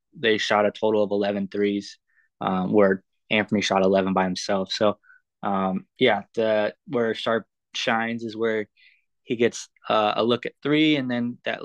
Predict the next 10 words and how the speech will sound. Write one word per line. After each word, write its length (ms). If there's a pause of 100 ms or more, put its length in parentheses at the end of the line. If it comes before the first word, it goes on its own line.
kinda 220
leads 380
him 160
to, 160
like, 220
a, 200 (580)
uh, 380 (800)
a, 120 (360)
a 80
back, 360